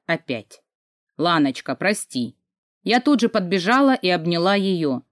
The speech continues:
А она, как обычно, нырнула ко мне в объятия и доверчиво прижалась.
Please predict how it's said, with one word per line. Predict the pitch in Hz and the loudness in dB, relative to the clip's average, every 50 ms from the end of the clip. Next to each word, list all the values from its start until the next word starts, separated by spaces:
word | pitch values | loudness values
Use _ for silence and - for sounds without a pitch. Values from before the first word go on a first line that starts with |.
| _ _ _ _ | _ _ _ _
А | - 170 170 180 202 | -4 -2 0 4 6
она, | 247 285 311 311 | 6 6 6 4
как | - 226 - - | 2 0 0 0
обычно, | 196 180 170 175 165 147 - - - 135 127 123 135 _ | 0 2 2 0 0 -2 -4 -6 -4 -4 -4 -4 -6 _
нырнула | - 180 190 196 226 254 302 302 285 254 | -4 -2 2 4 6 6 6 6 4 4
ко | - 240 226 | 2 2 2
мне | 220 220 220 208 | 2 2 2 2
в | 180 | 2
объятия | 175 165 156 185 220 254 277 277 - - 247 247 240 | 0 0 0 0 2 2 2 0 0 0 0 0 0
и | 233 - 180 | 0 -2 -2
доверчиво | 151 160 156 156 202 233 240 - - 208 202 | 0 0 2 2 0 0 -2 -2 -2 -2 -2
прижалась. | 196 - 180 180 151 139 131 131 127 123 120 120 - - | -2 -2 -4 -4 -4 -4 -4 -4 -4 -6 -6 -8 -12 -18